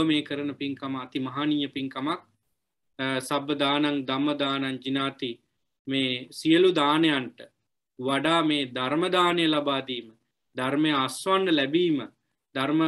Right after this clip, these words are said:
ශ්‍රවණය පිණිස පහසුකම් සැලසීම ශ්‍රේෂ්ඨ දානි හැටියට සඳහන් කරන නිසා ඔබ අනිවාර්යයෙන්ම අද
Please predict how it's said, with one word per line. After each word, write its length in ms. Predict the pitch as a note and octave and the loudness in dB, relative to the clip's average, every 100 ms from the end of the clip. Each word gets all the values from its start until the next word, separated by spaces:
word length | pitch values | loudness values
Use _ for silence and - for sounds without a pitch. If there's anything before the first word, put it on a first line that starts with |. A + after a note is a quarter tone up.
| D3+ | 0
ශ්‍රවණය 500 | - C#3+ D3 E3+ F#3 | -4 -4 0 2 0
පිණිස 300 | F3+ F3 E3+ E3 | 0 -4 -2 -6
පහසුකම් 560 | - B2+ D3 G3 G3+ G3 | -4 -4 -4 -2 -2 0
සැලසීම 500 | F#3 D#3+ - C#3 C3 B2 _ _ _ - | -2 -2 -4 -6 -6 -12 _ _ _ -2
ශ්‍රේෂ්ඨ 380 | D3 D#3 - D3 | 2 2 0 -4
දානි 340 | C3+ C#3 D#3 C#3 | -2 0 0 -2
හැටියට 340 | C#3 C#3 C3 | -4 -6 -6
සඳහන් 380 | C3+ C3+ C#3+ C#3 | -6 -6 -4 -6
කරන 260 | C3+ B2 B2 | -6 -8 -6
නිසා 340 | C#3 C3+ E3 D#3+ D#3+ _ _ _ _ | -6 -2 0 0 -2 _ _ _ _
ඔබ 80 | C3 | -4
අනිවාර්යයෙන්ම 680 | C#3 C3 D#3 D3 C#3 C3+ C3 | 0 2 2 2 0 -2 -4
අද 180 | B2+ C3 | -4 -4